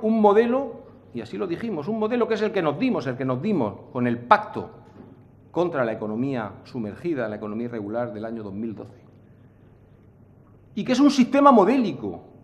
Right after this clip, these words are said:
un sistema que ha permitido integrar al ochenta por ciento de la población de la región de Murcia, treinta y dos municipios, entre ellos los municipios más grandes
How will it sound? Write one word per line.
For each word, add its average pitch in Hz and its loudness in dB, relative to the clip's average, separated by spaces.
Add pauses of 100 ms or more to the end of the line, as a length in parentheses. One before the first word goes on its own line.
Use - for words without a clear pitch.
un 247 0
sistema 277 2
que 247 4
ha 254 6
permitido 196 4
integrar 190 4
al 170 6
ochenta 240 0
por 180 2
ciento 233 -2
de 208 2
la 185 6
población 175 6
de 208 4
la 190 10
región 185 0
de 190 0
Murcia, 180 4
treinta 175 4
y 165 4
dos 214 2
municipios, 147 -4
entre 135 -4
ellos 156 -4 (160)
los 143 2
municipios 143 0 (240)
más 143 6
grandes 143 6